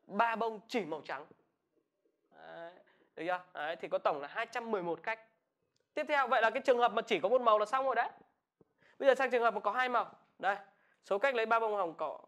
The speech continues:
đúng hai màu này. Đấy. Thì hai màu thì có tình huống gì? Đỏ vàng, đỏ trắng và vàng trắng. Nó chỉ có ba trường hợp thế thôi, đúng không? Đây, thì trường hợp đầu tiên là đỏ vàng. Thì để đỏ vàng thì chúng ta sẽ có cái gì?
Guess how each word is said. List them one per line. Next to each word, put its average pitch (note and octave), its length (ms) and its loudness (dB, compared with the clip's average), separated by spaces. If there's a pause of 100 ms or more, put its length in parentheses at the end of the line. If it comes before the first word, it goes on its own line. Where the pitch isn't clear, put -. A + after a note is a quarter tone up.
đúng B3+ 200 -2
hai E4+ 180 -8
màu D3+ 300 -4
này. D3+ 100 -12 (360)
Đấy. D#3+ 340 -6 (320)
Thì C4+ 60 2
hai D4 120 4
màu C#4 180 6
thì B3 220 2
có C4 60 -4
tình B3+ 200 -2
huống A#3+ 140 0
gì? B3 180 -4 (320)
Đỏ D#3+ 140 -6
vàng, G3+ 340 0 (580)
đỏ E3 160 -2
trắng A3+ 340 -4 (380)
và F#3+ 160 -2
vàng A3+ 200 4
trắng. F#4 260 -2 (480)
Nó F#4+ 100 -14
chỉ - 60 -4
có C4+ 120 -2
ba D4 140 4
trường C#4+ 120 -2
hợp B3+ 80 -2
thế C4 100 -2
thôi, C#4 180 -2 (420)
đúng F3+ 100 -4
không? A3+ 140 2 (240)
Đây, G#3 140 -2 (260)
thì G#3 60 -2
trường A3+ 140 2
hợp A3+ 100 0
đầu G#3+ 100 0
tiên B3 160 0
là A3 60 0
đỏ F3+ 160 4
vàng. F3+ 240 2 (760)
Thì G#3+ 120 -4 (340)
để F#3 180 4
đỏ E3+ 160 6
vàng A3+ 240 6
thì G#3+ 100 0
chúng A3 100 -8
ta C4 120 2
sẽ B3 80 -4
có A3+ 140 -2
cái C4 100 -2
gì? A#3+ 140 -4